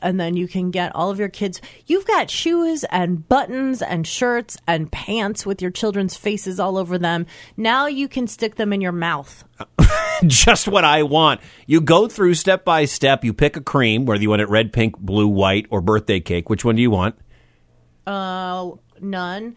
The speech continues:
Speaker 1: You can buy
Speaker 2: None?
Speaker 1: the Oreo without the cream now, too.
Speaker 2: No, who
Speaker 1: I don't
Speaker 2: wants
Speaker 1: like the
Speaker 2: that?
Speaker 1: middle.
Speaker 2: What?
Speaker 1: I don't like the middle, but go ahead. You just do it for you, Wicket.
Speaker 2: Then you pick what you dip it in, and then you pick your sprinkles on the outside. You go through this whole process.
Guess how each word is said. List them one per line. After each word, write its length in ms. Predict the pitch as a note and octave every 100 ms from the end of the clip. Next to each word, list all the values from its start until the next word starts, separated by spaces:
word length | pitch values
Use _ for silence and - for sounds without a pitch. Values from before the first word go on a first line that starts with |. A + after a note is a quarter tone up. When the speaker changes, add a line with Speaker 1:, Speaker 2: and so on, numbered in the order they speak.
| _
Speaker 1:
You 120 | C4+
can 260 | E4 G#4+ G4
buy 100 | F4+
Speaker 2:
None? 420 | E4+ G#4+ G#3+ -
Speaker 1:
the 60 | G3
Oreo 320 | C#4+ D#4+ B3+
without 360 | B3+ B3+ C4 B3
the 60 |
cream 320 | A#3 A#3+ A#3+
now, 200 | G3+ D3+
too. 240 | D3 - E3+
Speaker 2:
No, 220 | C3 D#3
who 300 | - - B3+ C4+
Speaker 1:
I 40 |
don't 60 | G#3
Speaker 2:
wants 180 | G3 E3+
Speaker 1:
like 180 | G#3
the 60 | B2+
Speaker 2:
that? 180 | C3+ D3
Speaker 1:
middle. 220 | D3+ D3+ -
Speaker 2:
What? 460 | D#3+ C#4 C5 - - _ -
Speaker 1:
I 120 | A3+
don't 240 | C#4 C4 -
like 240 | F#3 E3+
the 80 | D#3
middle, 360 | C#3+ C3 F#2+ -
but 320 | A3+ - G3
go 160 | C#4 B3+
ahead. 240 | G3 D3
You 180 | G#3+ C#4
just 260 | C#4+ D4 -
do 160 | A3+
it 100 | G#3+
for 140 | - F#3+
you, 220 | D3+ D#3+
Wicket. 440 | C#3+ G#3+ F#3 D3
Speaker 2:
Then 160 | C3+ D3+
you 100 | G#3
pick 240 | - F3
what 120 | F3+ D#3
you 120 | D3
dip 380 | A#2 C#3+ E3 E3
it 100 | A#2
in, 260 | G2+ A2+
and 160 | D3+ B2
then 120 | C#3+
you 120 | F3
pick 240 | - E3 -
your 100 | B2+
sprinkles 640 | - - E3 F3 F3 C3+
on 200 | C#3+ C#3
the 160 | C#3 C3
outside. 720 | B2+ B2 - B2+ G#2+ F#2+ G#2+
You 60 | B2+
go 120 | C#3+
through 140 | D3
this 160 | D3 C3+
whole 220 | - D3
process. 760 | - D3 C#3 D3 - F#2+ G2